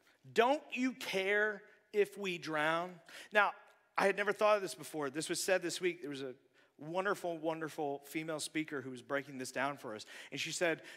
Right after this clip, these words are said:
"Don't you, do, do, do you notice that the disciples didn't come to Jesus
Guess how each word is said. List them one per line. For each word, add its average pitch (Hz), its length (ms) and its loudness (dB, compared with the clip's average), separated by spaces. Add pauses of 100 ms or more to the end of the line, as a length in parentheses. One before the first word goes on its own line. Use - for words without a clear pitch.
(140)
"Don't 233 360 4
you, 247 60 -6
do, 185 220 -4
do, 180 220 -4
do 180 160 -2
you 214 80 0
notice 226 540 4
that 185 240 0
the 180 80 -2
disciples 240 640 2
didn't 196 380 -4
come 214 320 0
to 196 120 -4
Jesus 147 680 -4